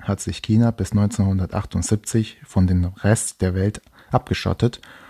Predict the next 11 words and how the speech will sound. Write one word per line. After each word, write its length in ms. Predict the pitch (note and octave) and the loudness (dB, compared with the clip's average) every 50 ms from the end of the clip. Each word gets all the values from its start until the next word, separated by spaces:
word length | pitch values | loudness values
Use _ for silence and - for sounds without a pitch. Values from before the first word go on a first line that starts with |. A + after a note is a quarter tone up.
| - _ _ | -20 _ _
und 200 | - G2+ G2+ G2+ | 2 4 6 6
nach 240 | G2 G2+ A#2+ C3+ - | 6 6 4 2 2
der 260 | - - A2+ G#2 G2 | -2 -2 -2 0 0
Öffnung 580 | - - A2 - - - A2+ G#2+ A2 A2 A2+ A2 - | 0 -2 -4 -2 0 2 4 4 4 4 2 -2 -6
kamen 340 | - - G#2 G#2+ A2+ A2 G#2+ | -4 0 2 4 4 4 4
die 120 | G#2+ G2+ | 4 2
Investoren 640 | G2 F#2+ F#2 F2+ F2+ - - - A2+ G#2+ A2 A#2 A2+ | 2 2 0 0 -2 -4 -2 0 0 2 4 4 4
und 180 | - G#2 F#2 - | 4 2 0 0
Unternehmen 520 | F#2+ G2 - F#2 F#2 F#2+ G2 G2+ G#2+ G2+ | 0 -2 0 0 2 4 6 6 6 6
ins 240 | G2 G2 G2 - - | 4 2 2 0 -2
Land. 400 | F2+ F2 F2 F2 F2 - - - | -2 -2 -2 -2 -2 -4 -8 -16